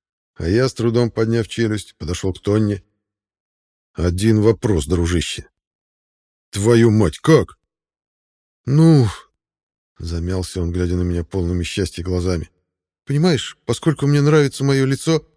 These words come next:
я научился постоять за себя. И к тому же ты даже не представляешь, насколько тяжело живётся обычному гею в Москве». Нет слов, одни эмоции.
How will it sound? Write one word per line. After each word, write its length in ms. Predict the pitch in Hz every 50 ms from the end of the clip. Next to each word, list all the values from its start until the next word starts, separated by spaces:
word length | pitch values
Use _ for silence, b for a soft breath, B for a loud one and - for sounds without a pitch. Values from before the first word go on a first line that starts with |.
| _ _ _
я 160 | - 123 143 160
научился 500 | 165 156 156 - - 147 147 - - 135
постоять 420 | - 131 - - 131 123 131 123
за 80 | 131 131
себя. 300 | - 135 120 98 85 - _ _ _ _ _ _ _ _ _ _ _ _ _ _ _ _ _
И 80 | 113
к 80 | 104 -
тому 240 | - 139 143 151 131
же 100 | 110 107
ты 140 | - 131 131
даже 200 | 143 139 135 139
не 100 | 143 123
представляешь, 720 | - 139 117 - - 143 143 139 147 147 131 107 - -
насколько 400 | 110 110 - - 135 113 - 127
тяжело 400 | - - 123 131 135 131 143 147
живётся 420 | 117 117 120 123 123 - - 113
обычному 480 | 113 110 127 139 - - 110 104 104 101
гею 300 | 95 104 110 110 101 98
в 40 | 92
Москве». 420 | 95 92 - - 101 107 104 95 - _ _ _ _ _ _ _ _ _ _ _ _ _ _ _ _ _ _ _ _ _ _
Нет 600 | - 92 95 98 101 107 107 107 104 90 80 -
слов, 460 | - - - 85 85 78 73 - -
одни 280 | 92 87 90 95 90 90
эмоции. 480 | 87 87 80 78 - - 82 76 73